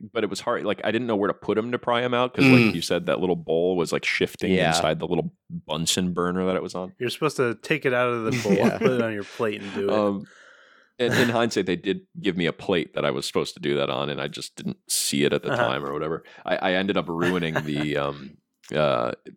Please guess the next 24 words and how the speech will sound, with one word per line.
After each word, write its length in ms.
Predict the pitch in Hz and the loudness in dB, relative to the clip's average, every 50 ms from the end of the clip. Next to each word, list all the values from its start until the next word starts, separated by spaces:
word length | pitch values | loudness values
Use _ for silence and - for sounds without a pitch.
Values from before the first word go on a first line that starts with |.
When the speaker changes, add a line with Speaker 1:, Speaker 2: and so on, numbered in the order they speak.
| _ _ | _ _
Speaker 1:
rice 340 | - 92 90 87 95 - - | -4 -2 0 2 2 0 -2
paper 360 | - - 71 - - 67 69 | -4 -4 -4 -4 -2 -2 0
that 140 | 71 69 64 | 0 0 0
they 120 | 64 67 | -2 -2
gave 220 | - 60 64 64 | -2 -2 -2 -2
me 100 | - 64 | -2 -2
that 160 | 57 67 - - | 0 0 0 0
was 120 | - - | -2 -4
supposed 260 | - - 82 78 - | -2 -2 -2 -2 -2
to 80 | - 76 | -4 -2
be 100 | 78 76 | -2 -2
used 300 | 76 71 73 76 - - | -2 -2 -2 -4 -4 -4
to, 80 | - | -2
like, 160 | 73 76 69 65 | -2 -2 -2 -2
roll 340 | 69 73 73 67 71 73 | -2 -2 0 0 0 0
up 160 | 71 71 - - | 0 -2 -2 -4
the 80 | 76 | -6
rice 340 | 67 67 67 71 80 76 - | -4 0 0 0 0 -2 -4
for 200 | - - - 69 | -6 -8 -10 -10
the 100 | 65 62 | -10 -10
sashimi 640 | - - - - - - - 160 170 165 139 117 101 | -10 -10 -10 -8 -8 -4 -2 0 0 2 2 2 2
that 180 | 95 82 - | 2 2 2
later 300 | - 87 87 82 85 87 | 2 2 2 4 2 2
came, 440 | 82 - - 82 80 80 80 85 87 | 0 0 -2 0 0 0 -2 -4 -6